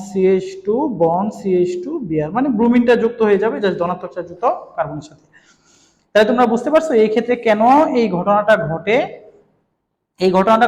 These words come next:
ঘটে হচ্ছে হাই-, এইচ মাইনাস আয়ন প্রতিস্থাপন ঘটে, প্রতিস্থাপন ঘটার ফলে দুই ডিগ্রি কার্বোক্যাটায়ন কি তিন ডিগ্রি কার্বোক্যাটায়নে প্রতিস্থাপিত হয়ে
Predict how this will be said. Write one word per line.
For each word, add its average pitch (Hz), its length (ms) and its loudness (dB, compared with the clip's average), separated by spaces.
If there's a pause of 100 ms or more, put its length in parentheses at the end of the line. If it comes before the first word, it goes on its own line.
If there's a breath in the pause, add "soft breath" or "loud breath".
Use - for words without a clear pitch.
ঘটে 185 260 2
হচ্ছে 220 260 -2 (180)
হাই-, 202 220 2 (200)
এইচ 208 180 -2
মাইনাস 226 240 -4 (120)
আয়ন 214 180 4 (120)
প্রতিস্থাপন 240 480 -2 (100)
ঘটে, 240 160 2 (140)
প্রতিস্থাপন 220 480 -2 (120)
ঘটার 175 340 2
ফলে 226 180 4 (520 loud breath)
দুই 202 200 4
ডিগ্রি 233 260 0
কার্বোক্যাটায়ন 240 640 2
কি 247 60 -2 (100)
তিন 196 200 -4
ডিগ্রি 202 180 -6 (100)
কার্বোক্যাটায়নে 196 720 -2 (140)
প্রতিস্থাপিত 202 480 -10 (100)
হয়ে 208 160 -2